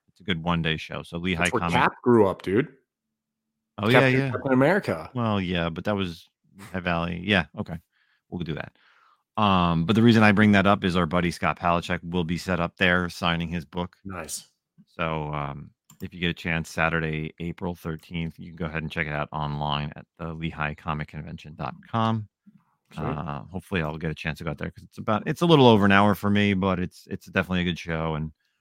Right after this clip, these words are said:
Speaker 1: um, wouldn't mind seeing Scott in person since I haven't seen him since New York Comic Con. So
Speaker 2: Nice.
Speaker 1: Yep.
Speaker 2: Two hours and forty-five minutes, bro.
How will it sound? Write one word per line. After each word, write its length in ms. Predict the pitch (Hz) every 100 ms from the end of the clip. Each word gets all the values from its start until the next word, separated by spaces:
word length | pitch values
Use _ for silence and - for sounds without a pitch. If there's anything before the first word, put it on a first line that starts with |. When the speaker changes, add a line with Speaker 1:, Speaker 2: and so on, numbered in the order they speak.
| _ _ _ 85
Speaker 1:
um, 400 | 76 71 71 76 _ _ _ _ _
wouldn't 200 | 90 76
mind 220 | 80 80 80
seeing 260 | _ 80 76
Scott 340 | - 78 73 _ _
in 80 | 80
person 380 | 80 76 78
since 200 | 78 _ 80
I 20 |
haven't 160 | 78
seen 140 | 73 78
him 80 | 78
since 240 | 80 -
New 60 | 80
York 160 | 73 -
Comic 240 | - - _
Con. 100 | 85
So 240 | _ - - _ _ _ _ _ _
Speaker 2:
Nice. 320 | - 76 71 - _ _ _ - -
Speaker 1:
Yep. 100 | 104 _ _ _ -
Speaker 2:
Two 180 | - 127
hours 200 | 117 110
and 100 | 104
forty-five 360 | 107 98 90 87
minutes, 260 | 82 82
bro. 280 | - 82 80